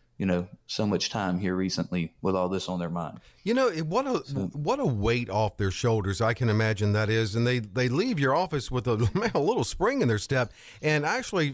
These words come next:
Speaker 2: feeling good. I mean, sometimes I know your clients probably, you inform them, you know, you're kind of ready to retire now if you'd like. I mean, it, it can be quite the
Speaker 1: Mm-hmm.
Speaker 2: eye-opening experience. Eight,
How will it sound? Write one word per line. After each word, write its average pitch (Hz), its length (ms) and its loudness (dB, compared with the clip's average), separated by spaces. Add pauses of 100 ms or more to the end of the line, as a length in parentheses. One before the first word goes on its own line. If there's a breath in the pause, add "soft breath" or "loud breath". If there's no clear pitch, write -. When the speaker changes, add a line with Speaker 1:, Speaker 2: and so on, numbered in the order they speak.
(120)
Speaker 2:
feeling 180 300 2
good. 190 240 2
I - 40 2
mean, 156 160 2
sometimes 196 460 0
I 170 80 2
know 170 140 2
your 165 240 2
clients 170 380 2
probably, 165 360 0
you 143 360 2
inform 156 420 2
them, 147 220 2
you 156 100 0
know, 202 400 0
you're 170 160 -2
kind 220 400 -2
of 80 120 -6
ready 123 280 0
to 160 80 4
retire 180 480 2
now 220 280 2
if 120 100 0
you'd 120 120 2
like. 151 380 0 (320 loud breath)
I 151 60 2
mean, 160 200 2
it, 160 140 0
it 170 120 0
can 175 140 2
be 151 120 0
quite 160 340 0
the 135 120 -2
Speaker 1:
Mm-hmm. 113 80 2
Speaker 2:
eye-opening 123 600 2
experience. 113 720 2 (420 loud breath)
Eight, 214 240 0